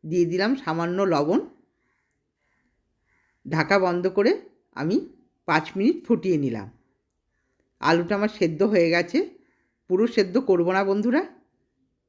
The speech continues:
আমি সিক্সটি পার্সেন্ট এটা সেদ্ধ করে নেব। এবার আমি তুলে নিচ্ছি, সব আলুগুলোকে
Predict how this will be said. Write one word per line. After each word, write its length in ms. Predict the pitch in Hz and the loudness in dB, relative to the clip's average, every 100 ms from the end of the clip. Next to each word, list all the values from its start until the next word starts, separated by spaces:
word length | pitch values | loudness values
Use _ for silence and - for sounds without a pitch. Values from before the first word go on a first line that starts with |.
| _ _ - | _ _ -2
আমি 200 | 165 254 - | 0 0 0
সিক্সটি 340 | - 185 - 208 | -6 -6 -6 -2
পার্সেন্ট 400 | 196 196 294 392 - | -2 -2 -2 -2 -4
এটা 180 | 165 381 440 | -2 -2 -2
সেদ্ধ 260 | - 175 160 | 0 0 0
করে 220 | 151 135 | 0 0
নেব। 200 | 113 104 104 - _ _ _ _ _ _ _ _ _ _ _ _ _ _ _ _ _ _ _ _ _ _ _ _ _ _ | -2 -8 -12 -16 _ _ _ _ _ _ _ _ _ _ _ _ _ _ _ _ _ _ _ _ _ _ _ _ _ _
এবার 220 | - 165 185 | 0 2 2
আমি 160 | 202 349 - | 2 -2 -2
তুলে 240 | - 214 175 | 0 2 2
নিচ্ছি, 420 | 143 - - - 104 _ _ _ _ _ _ _ _ _ _ _ _ _ _ _ _ _ _ _ _ _ _ _ _ _ _ - | 0 -8 -20 -20 -20 _ _ _ _ _ _ _ _ _ _ _ _ _ _ _ _ _ _ _ _ _ _ _ _ _ _ 0
সব 160 | 180 190 | 2 4
আলুগুলোকে 560 | 165 165 180 185 294 | 2 0 0 0 0